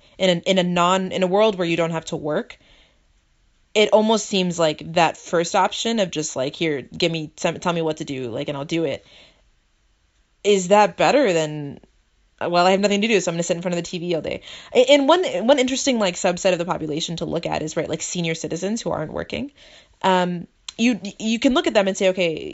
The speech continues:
you know, i-, if these are kind of representative of a human, human, part of the human population that doesn't have to work, then what are they doing with their free time?" And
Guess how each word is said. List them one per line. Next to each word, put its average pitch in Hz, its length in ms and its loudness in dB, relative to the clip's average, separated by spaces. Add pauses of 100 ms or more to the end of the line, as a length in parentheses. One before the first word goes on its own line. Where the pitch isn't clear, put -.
you - 80 -4
know, 185 280 0 (100)
i-, 190 240 2
if 196 200 0
these 226 220 0
are 226 60 2
kind 214 160 0
of 190 60 0
representative 180 520 0
of 165 100 -4
a 175 40 -8
human, 170 520 -6
human, 175 340 -4 (340)
part 208 160 4
of 185 40 -4
the 180 60 -2
human 175 280 -2
population 165 460 -4
that 151 80 -8
doesn't 165 180 -4
have 165 160 -6
to 156 80 -8
work, 185 260 0
then 156 120 -4
what 208 140 6
are 196 40 -4
they 180 140 0
doing 151 200 -4
with 147 80 -8
their 151 100 -8
free 156 200 -8
time?" - 280 -8 (640)
And 202 400 4